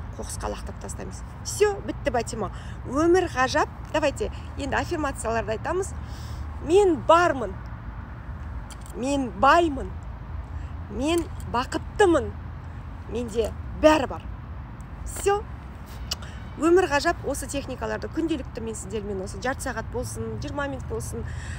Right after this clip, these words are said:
ә, таңертеңгі осы эфирдің энергиясы өте керемет. Менімен бірге болыңыздар. Жүгіргілеріңіз келсе, осыдан кейін жүгіріңіздер. Жүгіргілеріңіз келмесе, жаңағы кешегі эфирді тыңдаңыз.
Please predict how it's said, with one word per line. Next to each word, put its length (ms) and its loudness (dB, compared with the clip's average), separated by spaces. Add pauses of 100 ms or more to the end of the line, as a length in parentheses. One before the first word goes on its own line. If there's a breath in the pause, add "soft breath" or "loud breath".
ә, 320 -4
таңертеңгі 640 0
осы 240 -4
эфирдің 380 -4 (260 loud breath)
энергиясы 540 -2
өте 340 0
керемет. 480 -4
Менімен 240 -4
бірге 320 -2
болыңыздар. 480 0 (400 loud breath)
Жүгіргілеріңіз 560 4
келсе, 240 -6
осыдан 320 -6
кейін 240 -6
жүгіріңіздер. 540 -2 (340 loud breath)
Жүгіргілеріңіз 560 0
келмесе, 320 -4
жаңағы 400 -4
кешегі 320 -2
эфирді 400 -4
тыңдаңыз. 400 -4